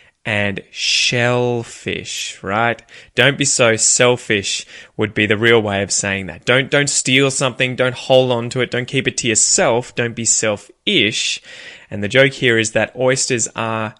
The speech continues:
shellfish, and we often call crabs shellfish as well, so don't be so shellfish.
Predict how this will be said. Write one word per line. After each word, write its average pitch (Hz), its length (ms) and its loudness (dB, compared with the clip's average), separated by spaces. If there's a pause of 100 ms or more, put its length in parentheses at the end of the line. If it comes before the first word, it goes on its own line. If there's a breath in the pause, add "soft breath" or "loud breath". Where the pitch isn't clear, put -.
(120)
shellfish, - 880 -4
and 104 420 -6
we 113 80 0
often 117 260 -2
call 110 160 -4
crabs 117 380 -2
shellfish 117 500 -2
as 107 140 -6
well, 165 260 -2
so 110 200 -4
don't 110 340 -6
be 117 100 -10
so 95 440 -6 (340)
shellfish. - 920 -8